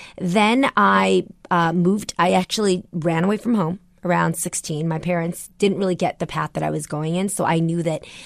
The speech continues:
I had to show them what I intended to do. So I moved to San Francisco, and I started to work at different places that would pay me cash under the table. Thank you so much, San Francisco. There were some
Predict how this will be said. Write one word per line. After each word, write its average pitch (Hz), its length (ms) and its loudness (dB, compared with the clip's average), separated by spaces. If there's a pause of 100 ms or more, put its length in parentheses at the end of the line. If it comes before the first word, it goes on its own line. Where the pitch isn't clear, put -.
(100)
I - 80 0
had 170 260 0
to 160 300 -2
show 269 340 4
them 170 320 0 (300)
what 180 500 2
I 151 320 0
intended 156 440 -4
to - 80 -10
do. 165 220 -4 (320)
So - 240 0
I 175 300 2
moved 185 320 2
to 247 80 -6
San 226 180 2
Francisco, 170 640 -6 (380)
and 175 180 6
I - 20 4
started 190 360 0
to 262 100 -4
work 165 400 -2
at 165 160 -4
different 170 460 -4
places 220 400 -4
that - 120 -6
would 165 140 -6
pay 185 240 -4
me 156 160 -4
cash 147 340 -6
under 143 200 -4
the 147 100 -6
table. 151 400 -4
Thank - 380 -6
you 147 40 -8
so 139 200 -6
much, 139 200 -8
San 143 140 -6
Francisco. 143 460 -2
There 165 100 0
were 147 80 -4
some 151 300 -6